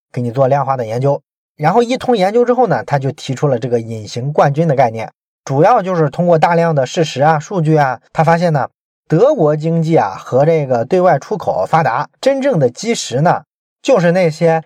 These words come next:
细分领域默默耕耘的那些中小企业。这一类企业呢，大概有三个特点。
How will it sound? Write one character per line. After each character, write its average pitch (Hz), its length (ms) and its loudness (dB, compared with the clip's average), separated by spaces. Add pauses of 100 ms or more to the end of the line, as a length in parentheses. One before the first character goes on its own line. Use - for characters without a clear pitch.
细 - 320 -2
分 208 260 2
领 120 200 -4
域 135 240 0
默 202 240 2
默 175 180 4
耕 180 240 -2
耘 120 160 0
的 143 80 0
那 139 160 -2
些 131 400 -2
中 165 220 0
小 123 200 -2
企 95 200 -14
业。 101 180 -4 (400)
这 339 160 2
一 196 80 0
类 196 160 0
企 147 220 -6
业 143 80 2
呢， 131 180 -2
大 165 160 2
概 170 120 4
有 117 100 -2
三 165 180 2
个 156 80 2
特 110 160 -4
点。 98 180 -8